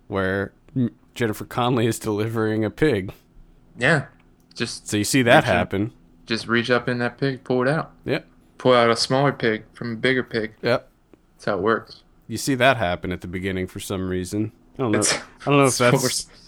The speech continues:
Speaker 1: if that's some
Speaker 2: that's what we're s-,
Speaker 1: kinda symbolism.
Speaker 2: that's what we're starting off with. I, it, it might be, 'cause like I said, I haven't, I don't know what the hell the, what,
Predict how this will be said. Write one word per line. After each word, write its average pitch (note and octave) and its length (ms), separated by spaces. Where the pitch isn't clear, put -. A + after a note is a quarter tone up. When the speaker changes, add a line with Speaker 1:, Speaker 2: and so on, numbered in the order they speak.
Speaker 1:
if - 60
that's B2 180
some C3 140
Speaker 2:
that's A2+ 160
what - 0
we're A#2+ 60
s-, F#2+ 180
Speaker 1:
kinda G2+ 120
symbolism. G#2+ 840
Speaker 2:
that's - 200
what A2+ 100
we're G#2+ 60
starting A2+ 400
off B2 220
with. G#2 220
I, B2+ 100
it, B2+ 220
it B2+ 120
might A#2 300
be, G2 240
'cause B2 160
like C#3+ 160
I A#2+ 60
said, B2 200
I C3 140
haven't, A#2 280
I A#2+ 180
don't C3 180
know A2+ 120
what A2+ 240
the A#2 60
hell A#2 220
the, A2 160
what, B2 420